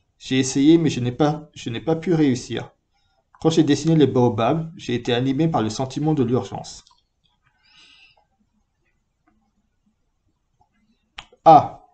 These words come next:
Petit Prince, j'ai compris, peu à peu, ainsi ta petite vie mélancolique. Tu n'avais eu longtemps pour distraction que la douceur des couchers de soleil. J'ai appris ce détail nouveau.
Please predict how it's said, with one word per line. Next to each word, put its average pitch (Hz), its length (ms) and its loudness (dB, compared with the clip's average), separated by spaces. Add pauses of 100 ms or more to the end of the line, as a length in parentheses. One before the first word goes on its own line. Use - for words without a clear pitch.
(180)
Petit 160 260 -2
Prince, - 420 -10 (720)
j'ai 139 180 -2
compris, 156 520 0
peu - 300 0
à 131 60 4
peu, 131 280 -4 (260)
ainsi 147 420 -6
ta 123 120 -2
petite 151 340 -2
vie 156 140 -2
mélancolique. 131 760 -4 (840)
Tu - 120 -12
n'avais 131 240 8
eu 160 100 12
longtemps 165 340 4
pour 139 160 -2
distraction 147 600 -4
que 165 100 -4
la 135 160 2
douceur 135 400 -4
des 135 140 -2
couchers 131 280 -6
de 151 100 -2
soleil. - 500 -10 (520)
J'ai - 140 -8
appris 131 260 0
ce 175 100 0
détail 139 420 4
nouveau. 110 360 -2